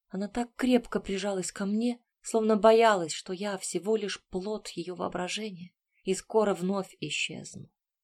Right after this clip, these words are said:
Поспешив успокоить напуганную малышку и пообещав, что уже совсем скоро она вернётся домой, я приблизилась к запертой двери, через которую велела слугам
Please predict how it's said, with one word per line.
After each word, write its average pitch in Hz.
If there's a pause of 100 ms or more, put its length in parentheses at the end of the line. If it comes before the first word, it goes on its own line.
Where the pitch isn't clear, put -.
(600)
Поспешив 220
успокоить 214
напуганную 190
малышку 190
и 190
пообещав, 185
что -
уже 175
совсем 214
скоро 196
она 175
вернётся 180
домой, 190 (560)
я 247
приблизилась 220
к -
запертой 185
двери, 180 (240)
через 208
которую 220
велела 196
слугам 175